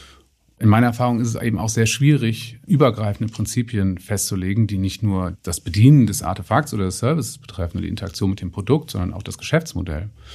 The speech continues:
Und das ist ja die nächste Frage, die sich eben anschließt.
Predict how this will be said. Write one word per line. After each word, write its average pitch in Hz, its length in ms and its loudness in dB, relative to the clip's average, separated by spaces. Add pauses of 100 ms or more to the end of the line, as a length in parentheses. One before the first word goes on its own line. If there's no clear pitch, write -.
(380)
Und 107 80 0
das 110 120 6
ist 110 80 0
ja 117 40 0
die 110 100 4
nächste 110 300 0
Frage, 104 360 -2
die 95 120 -6
sich 92 160 -8
eben 92 160 -2
anschließt. - 540 -4